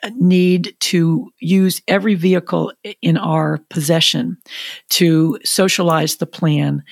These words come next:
and, um, encourage our members. So in A A C P's case, encourage the schools and colleges of pharmacy and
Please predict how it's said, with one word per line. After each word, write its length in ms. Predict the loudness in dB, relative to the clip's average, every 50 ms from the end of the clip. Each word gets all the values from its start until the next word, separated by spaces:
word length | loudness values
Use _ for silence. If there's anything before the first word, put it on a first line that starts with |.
| -20 -18 -18 -20 -20 _ _
and, 480 | 0 2 2 2 2 2 2 0 0 -2 -4
um, 420 | -2 0 0 2 2 0 0 -2 0 0
encourage 560 | 2 2 2 2 2 2 4 4 2 2 -2 -6 _
our 160 | -2 -2 2
members. 640 | 2 4 4 4 4 2 2 0 -2 -6 -6 -8 -6
So 320 | -2 -2 -2 -2 -4 -6 _ _ _ _ _
in 140 | -2 -2 -2
A 40 | 0 2 0 2 2 2 0
A 40 |
C 200 | 0 -2 -4 -4
P's 280 | -4 -2 0 0 0 -2
case, 380 | -2 -2 0 0 0 0 0 -2
encourage 460 | -2 -2 0 -2 0 0 -2 -4 -6
the 80 | -8
schools 360 | -8 -8 -2 0 0 0 0 0
and 100 | -2 -2
colleges 420 | -2 0 0 0 0 -2 -4 -6
of 80 | -8 -10
pharmacy 720 | -4 0 0 2 2 2 0 0 0 0 0 0 -2 -6 -12 -14 -14 -14 -14 -18 -20 -20 -16 _
and 380 | 0 2 2 4 4 2 0